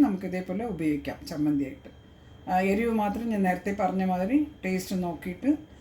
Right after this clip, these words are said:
എരിവ്, ഉപ്പ് എന്തെങ്കിലും കുറവാണെങ്കിൽ നമ്മൾ ആ മാറ്റി വെച്ച മുളക് ആഡ് ചെയ്തിട്ട് അരയ്ക്കാം. ഉപ്പ് കുറവാണെങ്കിൽ ഉപ്പും ഒന്ന് ആഡ് ചെയ്ത് കൊടുക്കാം.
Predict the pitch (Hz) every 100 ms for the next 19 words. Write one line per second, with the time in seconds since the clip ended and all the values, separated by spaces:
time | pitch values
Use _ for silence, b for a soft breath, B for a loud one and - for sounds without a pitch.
0 | B B 180 180 196 220 202 190 - 196
1 | 180 185 202 185 180 185 175 175 220 311
2 | - 185 180 180 175 175 175 202 180 190
3 | 170 160 175 247 277 - 160 165 165 165
4 | 190 156 143 - 214 - - B B B
5 | B 233 233 233 196 190 190 254 254 190
6 | 202 190 180 247 175 165 160 151 139 107
7 | -